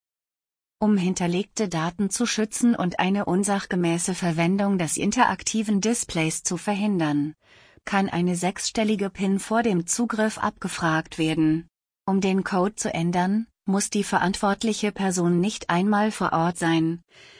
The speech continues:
Mit Magic Info, Symbol nicht eingetragener Marken, Remote Management lässt sich die pin auch aus der Ferne anpassen. Gleiches gilt für die Bereitstellung von Updates,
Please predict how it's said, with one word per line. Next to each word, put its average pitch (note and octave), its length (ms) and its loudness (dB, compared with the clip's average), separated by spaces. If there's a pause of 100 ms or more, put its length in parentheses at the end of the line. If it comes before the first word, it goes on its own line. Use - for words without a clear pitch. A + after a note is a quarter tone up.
(120)
Mit F3 220 -2
Magic E3+ 640 -2
Info, D3+ 420 -2 (220)
Symbol F3+ 520 0
nicht G3+ 300 -2
eingetragener F#3+ 800 0
Marken, F3 600 0 (520)
Remote G3+ 600 0
Management G3 580 2
lässt G3+ 360 -2
sich A3+ 180 -2
die F#3+ 140 -2
pin F#3+ 260 -2
auch F#3+ 300 2
aus F#3 220 0
der E3+ 140 -2
Ferne G3+ 440 0
anpassen. E3+ 720 -2 (400)
Gleiches G3+ 560 2
gilt G#3+ 240 2
für - 160 -4
die E3 140 -2
Bereitstellung G3 840 0
von G3 220 -2
Updates, F3+ 720 -2